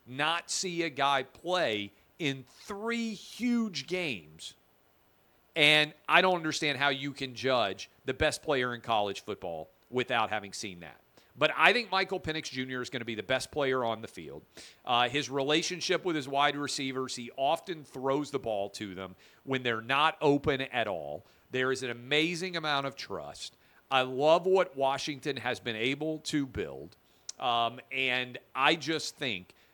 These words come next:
that the Huskies plus four and a half is the play. Now, I will be in the stadium watching.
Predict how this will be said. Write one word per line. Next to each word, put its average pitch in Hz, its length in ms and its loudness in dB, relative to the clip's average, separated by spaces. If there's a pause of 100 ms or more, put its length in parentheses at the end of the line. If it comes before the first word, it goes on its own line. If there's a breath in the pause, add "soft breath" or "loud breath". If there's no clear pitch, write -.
(100)
that 113 180 -2
the 113 100 -2
Huskies 98 720 -4 (240 soft breath)
plus 151 340 4
four 151 340 0
and 139 80 -2
a 123 40 -2
half 101 440 -8 (300 soft breath)
is 127 280 0
the 123 100 -6
play. 90 360 -4
Now, 113 200 -8
I 143 200 8
will 190 140 6
be 175 180 2
in 175 120 0
the 175 80 -2
stadium 151 420 2
watching. 117 460 -4